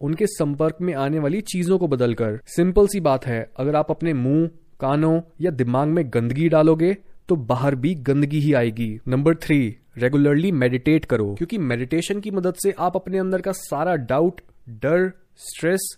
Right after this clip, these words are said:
और संदेह यानी हेजिटेंस से सीधा सीधा छुटकारा पा सकते हो। इसके साथ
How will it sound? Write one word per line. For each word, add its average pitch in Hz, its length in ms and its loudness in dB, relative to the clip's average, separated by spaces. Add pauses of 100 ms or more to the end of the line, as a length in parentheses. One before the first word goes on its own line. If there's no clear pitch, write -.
(140)
और 160 80 -6
संदेह 143 560 0 (120)
यानी 160 380 -2
हेजिटेंस 170 520 0
से 208 80 2
सीधा 170 420 -2
सीधा 160 400 -2
छुटकारा 139 420 -2
पा 123 140 -2
सकते 120 300 -6
हो। 107 360 -4
इसके 135 240 -4
साथ 185 200 -2